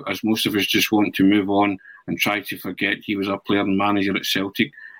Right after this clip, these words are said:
I don't subscribe to the second part of that, but I subscribe to the first part, Russell.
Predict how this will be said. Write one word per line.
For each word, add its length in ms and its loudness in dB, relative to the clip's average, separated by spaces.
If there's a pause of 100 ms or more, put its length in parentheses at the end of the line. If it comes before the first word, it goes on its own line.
(140)
I 40 0
don't 140 4
subscribe 500 0
to 80 -4
the 80 -2
second 500 0
part 220 0
of 80 -6
that, 260 -2
but 100 0
I 100 0
subscribe 480 -2
to 80 -6
the 80 -6
first 280 -6
part, 200 0
Russell. 380 0